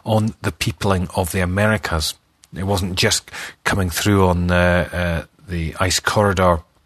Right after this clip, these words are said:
up in Beringia. It would have been down the sea, uh, weed, uh, coast, that's sort of down the, the west coast of Americas, down through California and out to South America, but also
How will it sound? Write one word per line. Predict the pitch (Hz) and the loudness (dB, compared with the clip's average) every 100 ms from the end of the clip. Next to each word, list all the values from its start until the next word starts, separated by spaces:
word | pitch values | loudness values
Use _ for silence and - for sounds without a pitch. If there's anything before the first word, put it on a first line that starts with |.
| _ _ _ _ _ _ _ - | _ _ _ _ _ _ _ -4
up | 95 | 0
in | 90 | 2
Beringia. | 92 107 110 92 78 - - - | 4 4 6 4 2 -4 -12 -10
It | - 101 | -4 -2
would | 104 | 0
have | 87 | 0
been | 90 85 | -2 2
down | 98 101 | 2 2
the | 98 | 0
sea, | 90 - 98 92 85 _ _ _ _ - | 0 0 0 -2 -4 _ _ _ _ -6
uh, | 92 90 90 87 80 - _ _ | -4 -2 -2 -2 -4 -10 _ _
weed, | 95 92 82 - _ _ _ _ _ - | -2 -2 -2 -8 _ _ _ _ _ -12
uh, | - - - | -12 -8 -2
coast, | - 123 135 - | 2 4 4 0
that's | - 76 - | -4 -4 -4
sort | 78 | -6
of | - | -4
down | 82 87 85 87 | -4 -2 -2 0
the, | 85 78 | 0 -2
the | 90 90 82 - _ _ - | -6 -4 -6 -10 _ _ -2
west | 98 - - | 0 0 -4
coast | - 95 - 90 | -2 -2 -2 -2
of | |
Americas, | 85 92 95 90 92 85 - - - - _ | -2 0 0 0 -2 -4 -8 -14 -14 -18 _
down | 85 85 | -4 -2
through | 90 | -4
California | - 98 92 - 98 92 | 0 0 0 0 0 2
and | 92 87 | 2 0
out | 90 | -2
to | - | -2
South | - 90 85 | 0 -2 0
America, | 92 92 85 98 82 | 0 0 0 -4 -4
but | - - 127 | -8 -2 2
also | 135 - - 80 | 4 4 2 0